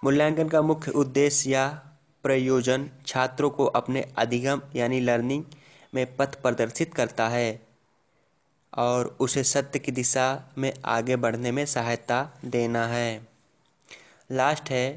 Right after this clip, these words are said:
ब्रैडफील्ड एवं मरडोक के अनुसार मापन एवं मूल्यांकन में क्या अंतर है। ब्रैडफील्ड एवं मरडोक के अनुसार मापन किसी घटना या तथ्य का प्रतीक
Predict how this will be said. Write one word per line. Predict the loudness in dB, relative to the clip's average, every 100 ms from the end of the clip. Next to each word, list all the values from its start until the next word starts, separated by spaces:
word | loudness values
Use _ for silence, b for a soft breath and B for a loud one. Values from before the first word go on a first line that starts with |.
| -10 -12
ब्रैडफील्ड | -8 0 0 0 -4 -2 -2 -2 -4
एवं | -2 0 -2 -6 -4
मरडोक | 0 2 2 0 -2 -2
के |
अनुसार | -2 -2 -2 -2 0
मापन | 0 -2 -2 -2
एवं | -2
मूल्यांकन | -2 -2 -2 -2 -4 -2
में | -4
क्या | -2 0
अंतर | 0 0 -2 -2
है। | -6 -10 b b b b b b -8
ब्रैडफील्ड | 0 2 2 0 0 0 -2 -6
एवं | 0 2 4
मरडोक | 4 4 2 0 0
के |
अनुसार | 0 0 -2 -2 -2 -6
मापन | -2 0 0 0 -2 -2
किसी | -4 -4 -4
घटना | -4 -6 -2 0 0 0 -6 -20 -12 -2
या | 0 0 2
तथ्य | 0 0 -6
का | -4 -2 -2
प्रतीक | 0 0 0 -2 -2